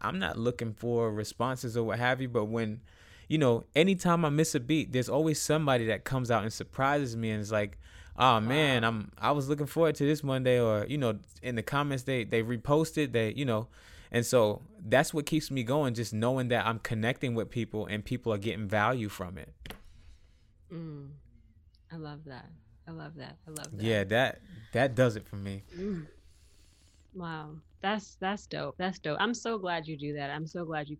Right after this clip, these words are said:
Speaker 2: created that outlet. Um,
Speaker 1: Thank you.
Speaker 2: yeah.
Speaker 1: Yeah.
Speaker 2: I, I really am. I really am.
Speaker 1: Thank you.
Speaker 2: 'Cause it's helpful. No, it really is. It is helpful. Especially, I remember, uh, back in February, you did the, the one for all the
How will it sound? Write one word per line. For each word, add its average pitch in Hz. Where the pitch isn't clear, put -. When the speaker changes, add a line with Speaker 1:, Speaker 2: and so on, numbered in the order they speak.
Speaker 2:
created 147
that 143
outlet. 139
Um, 139
Speaker 1:
Thank 196
you. 101
Speaker 2:
yeah. 139
Speaker 1:
Yeah. 143
Speaker 2:
I, 156
I -
really 151
am. 131
I 139
really 147
am. 131
Speaker 1:
Thank 180
you. 101
Speaker 2:
'Cause 156
it's 180
helpful. 208
No, 156
it 151
really 160
is. 135
It 143
is 156
helpful. -
Especially, 180
I 175
remember, 185
uh, 165
back 170
in 175
February, 180
you 175
did 165
the, 156
the 156
one 165
for 156
all 165
the 165